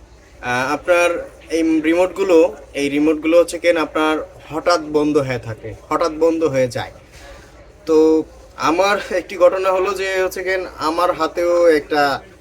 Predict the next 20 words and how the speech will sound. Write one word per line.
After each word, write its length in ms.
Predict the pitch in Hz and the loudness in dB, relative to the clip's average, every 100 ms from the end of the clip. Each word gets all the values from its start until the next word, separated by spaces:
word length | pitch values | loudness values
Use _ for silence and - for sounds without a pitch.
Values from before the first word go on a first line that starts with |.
| - - - | -20 -20 -12
ভালো 240 | 123 139 156 | -2 2 2
রিমোট 300 | 160 170 156 | 2 2 0
হঠাৎ 280 | 160 156 - | -2 -6 -2
করে 200 | 160 156 | 0 2
বন্ধ 300 | 143 139 135 | 0 0 2
হয়ে 200 | 139 135 | 0 0
গেছিল। 360 | 123 - 104 90 - - - - - - - - - | -4 -8 -10 -12 -18 -20 -20 -20 -20 -20 -20 -18 -6
তো 340 | 147 143 147 | -2 -2 -2
এটা 260 | 160 214 185 | -2 -2 -2
হয় 260 | 180 208 | -2 -2
কি 160 | 214 208 | -4 -6
জন্য? 280 | 202 208 214 | -4 -2 0
এটা 360 | 233 208 185 | 0 0 0
হচ্ছে 240 | 180 180 180 | 0 -2 -6
কেন 160 | 190 | -6
মাদারবোর্ড 480 | 170 147 151 156 160 | -2 0 0 0 -4
শর্ট 320 | - - 156 | -4 -8 -6
হয়ে 160 | 156 160 | -4 -2
যায় 140 | 151 | -2
হঠাৎ 300 | 135 147 131 | -4 -8 -8